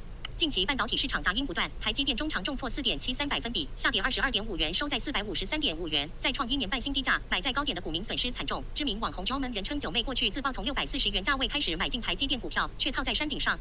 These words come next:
当时账面上几乎赔掉一台蓝宝坚尼小牛。而他在五月多时求助算命老师，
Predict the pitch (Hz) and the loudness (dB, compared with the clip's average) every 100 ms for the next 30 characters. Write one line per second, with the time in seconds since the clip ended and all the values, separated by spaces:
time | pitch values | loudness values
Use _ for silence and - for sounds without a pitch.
0 | - 302 208 285 262 185 247 220 277 285 | -2 -2 0 0 0 2 0 0 -2 -2
1 | 180 240 254 196 214 226 156 262 208 202 | -2 0 -2 -2 0 0 0 0 0 0
2 | 160 147 151 - 240 277 240 175 226 202 | 0 0 -2 -2 0 0 0 0 0 0
3 | 285 190 196 240 185 277 247 - - | 0 0 0 0 0 0 2 2 2